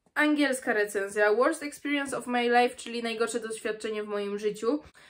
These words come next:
Mamy tutaj informację o naszym głównym bohaterze, czyli, e, Arystotelesie. I właśnie to mnie tutaj dosyć zaskoczyło w tej opinii, bo ta dziewczyna pisze, że, e, właśnie w pierwszym tomie Ari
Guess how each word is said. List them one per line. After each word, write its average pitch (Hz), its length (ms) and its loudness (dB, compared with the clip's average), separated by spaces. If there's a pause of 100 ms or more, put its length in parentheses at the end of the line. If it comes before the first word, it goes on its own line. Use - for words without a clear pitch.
(200)
Mamy 302 240 0
tutaj 311 280 -2
informację 247 600 -4
o 226 40 -4
naszym 226 300 -6
głównym 220 300 -8
bohaterze, 220 440 -4
czyli, 208 640 4 (140)
e, 196 520 -2
Arystotelesie. 226 960 0 (480)
I 233 60 -10
właśnie 254 380 0
to 302 100 2
mnie 403 100 4
tutaj 381 240 4
dosyć 302 240 2
zaskoczyło 254 400 0
w 285 60 -2
tej 208 120 2
opinii, 247 300 -2
bo 226 100 -4
ta 226 120 -4
dziewczyna 262 380 -2
pisze, 254 320 -2
że, 226 300 0 (320)
e, 214 280 0
właśnie 220 640 -2
w - 80 -18
pierwszym 285 380 -4
tomie 214 400 0 (760)
Ari 240 640 2